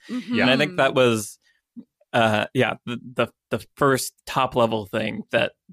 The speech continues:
Speaker 2: I was impressed by is that there are scenes that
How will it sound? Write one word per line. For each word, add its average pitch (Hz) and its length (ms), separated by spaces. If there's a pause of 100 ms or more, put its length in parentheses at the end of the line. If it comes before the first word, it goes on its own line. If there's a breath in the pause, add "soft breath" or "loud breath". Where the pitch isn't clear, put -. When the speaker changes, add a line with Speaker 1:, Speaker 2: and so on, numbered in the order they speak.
(380)
Speaker 2:
I 117 100
was 107 180
impressed 110 420
by 123 220
is - 120
that 117 180 (420 soft breath)
there 127 100
are 117 40
scenes 143 720 (380)
that 120 320